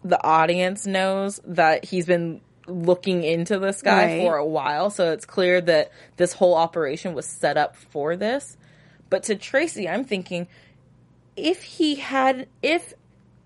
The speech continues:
Speaker 1: Steve hadn't have told you about this, it would have happened. If Steve wasn't the lead detective on this and someone else found this ring, it was still going to happen. So regardless, Dex is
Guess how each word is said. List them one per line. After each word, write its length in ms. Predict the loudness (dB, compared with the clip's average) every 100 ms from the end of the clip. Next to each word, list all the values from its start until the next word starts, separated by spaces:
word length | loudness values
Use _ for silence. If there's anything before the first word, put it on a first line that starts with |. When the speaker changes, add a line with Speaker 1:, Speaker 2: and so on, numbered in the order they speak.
| _ -16
Speaker 1:
Steve 360 | -6 -2 -2
hadn't 300 | 0 0 0
have 100 | -8
told 300 | -4 -4 -2
you 120 | -4
about 280 | 0 0 0
this, 340 | -2 -2 -6 -16 _ _ _ _
it 140 | 0
would 100 | 2
have 60 | -2
happened. 680 | -4 -4 -4 -4 -4 -8 -12 _ _ _ _
If 400 | 4 4 2 -14 _ _ _
Steve 460 | -12 -4 -2 0
wasn't 380 | 2 2 2 -2
the 80 | -4
lead 300 | -2 -2 -2
detective 520 | -8 -6 -6 -2 0
on 220 | 2 0 -2
this 300 | -2 -4 -12 -20 -6
and 160 | -6 0
someone 280 | 2 2 0
else 280 | 0 0 0
found 360 | 0 2 0
this 160 | -2 -2
ring, 300 | -6 -6 -6 0
it 80 | 2
was 160 | 2
still 260 | -2 -2 0
going 280 | 0 -4 -4
to 100 | -8
happen. 640 | -2 -2 -2 -12 -10 -12 -14 _ -20 _ _
So 160 | 0 2
regardless, 680 | 2 4 2 2 -2 -4 _ _ -14 -14 _ _ _ _ _ _ _ 0
Dex 300 | 0 2
is 120 | -2